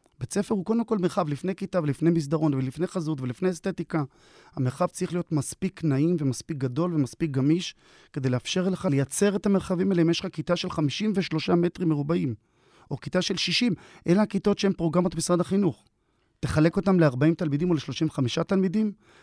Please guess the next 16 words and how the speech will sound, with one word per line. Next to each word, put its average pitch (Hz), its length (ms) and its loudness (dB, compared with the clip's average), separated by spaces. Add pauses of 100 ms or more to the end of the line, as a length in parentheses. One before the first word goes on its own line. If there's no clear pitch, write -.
(160)
אתה 143 160 -8
תקבל 156 540 -2
סנטימטרים, 190 840 0 (300)
תוריד 147 240 -6
את 185 100 -8
השולחנות, 156 580 -2 (320)
תוריד 147 180 0
את - 60 -6
המחשבים, 139 540 0
תוריד 143 220 -4
את 165 80 -10
הציוד, 165 260 -4
אתה - 80 -10
מקבל 160 260 -2
סנטימטרים 170 560 -2
לתלמיד. 170 340 -2